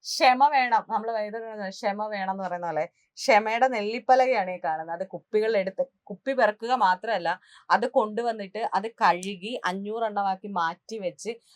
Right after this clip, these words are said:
അതായത് അവരവരുടെ ലൈഫിലെ ഒരു നല്ല ശതമാനം സമയം ഇങ്ങനെ ഇതിനു വേണ്ടിയിട്ട് മാത്രം മാറ്റി വെക്കും. അത് ചെയ്യുന്ന എന്തിനാണ്? ഒരു സമൂഹത്തിന് വേണ്ടിയിട്ടാണ്. പിന്നെ ഞാൻ പറഞ്ഞില്ലേ, ഈ കാണുന്ന ഫുള്ള്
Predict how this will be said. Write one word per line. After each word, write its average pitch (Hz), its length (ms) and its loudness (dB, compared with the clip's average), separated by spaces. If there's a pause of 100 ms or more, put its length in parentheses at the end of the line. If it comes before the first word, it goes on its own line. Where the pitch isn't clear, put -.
അതായത് 277 180 8
അവരവരുടെ 294 480 6
ലൈഫിലെ 277 640 2
ഒരു 277 60 -2
നല്ല 247 360 2
ശതമാനം 220 720 -2 (320)
സമയം 226 520 4 (360)
ഇങ്ങനെ 247 240 2
ഇതിനു 247 220 -2
വേണ്ടിയിട്ട് 269 300 -4
മാത്രം 233 480 6
മാറ്റി 208 320 0
വെക്കും. 196 200 -2
അത് 294 260 -2 (340)
ചെയ്യുന്ന 277 360 -2
എന്തിനാണ്? 277 600 -2 (360)
ഒരു 294 100 -4
സമൂഹത്തിന് 277 760 2
വേണ്ടിയിട്ടാണ്. 214 500 0 (140)
പിന്നെ 294 260 -6
ഞാൻ 311 100 0
പറഞ്ഞില്ലേ, 302 240 -8
ഈ 285 120 -12
കാണുന്ന 302 400 2
ഫുള്ള് 311 680 -4